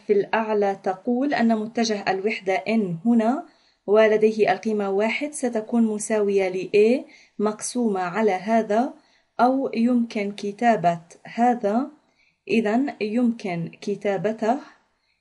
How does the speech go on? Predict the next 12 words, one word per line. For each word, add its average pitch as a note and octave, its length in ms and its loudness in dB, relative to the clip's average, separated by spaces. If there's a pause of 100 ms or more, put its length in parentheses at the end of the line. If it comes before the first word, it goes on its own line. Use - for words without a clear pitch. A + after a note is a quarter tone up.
يمكن A3+ 400 -2
كتابته G3+ 920 -2 (680)
ك، G3 380 -4 (460)
دعونا A3 360 4
نكتبه G#3 480 -2
بهذا F#3+ 640 0
اللون، G#3+ 600 0 (1500)
ك - 80 -4
دي G3 540 2
واي A3 680 0 (1600)
ضرب F3+ 500 4 (400)
I B3 80 2